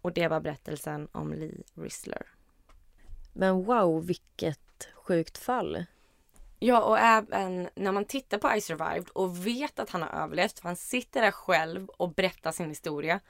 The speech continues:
Speaker 2: Mm.
Speaker 1: så sitter man ju där och tänker, "Nej men alltså, det, det finns inte en chans, han kommer ju aldrig överleva det här. Hur ska det gå?"
Speaker 2: Ja, men
Speaker 1: Fast man
Speaker 2: visst.
Speaker 1: vet. Och det är li-, lite samma sak med den här podden.
Speaker 2: Ja, jag tänkte först när du sa att myrorna kom,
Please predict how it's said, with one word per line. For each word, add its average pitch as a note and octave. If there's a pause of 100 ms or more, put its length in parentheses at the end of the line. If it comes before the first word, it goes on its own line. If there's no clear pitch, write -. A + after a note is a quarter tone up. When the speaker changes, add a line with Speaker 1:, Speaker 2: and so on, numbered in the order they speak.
(260)
Speaker 2:
Mm. F3 (180)
Speaker 1:
så -
sitter -
man G#3+
ju C4
där E3
och E3+ (220)
tänker, D#3+
"Nej F#3+
men F3+
alltså, F3
det, E3
det D#3+
finns E3
inte D3+
en D#3
chans, D#3
han E3
kommer D#3
ju D#3+
aldrig D3+
överleva A3+
det -
här. - (100)
Hur A3
ska -
det E3+
gå?" F3 (120)
Speaker 2:
Ja, -
men F#3
Speaker 1:
Fast F3
man F3+
Speaker 2:
visst. F3
Speaker 1:
vet. -
Och -
det G#3
är A3
li-, A#3
lite A3+
samma F#3
sak D3+
med D#3+
den E3
här E3+
podden. -
Speaker 2:
Ja, A3+
jag F3+
tänkte B3
först -
när A3+
du B3
sa A#3+
att -
myrorna E3+
kom, F#3+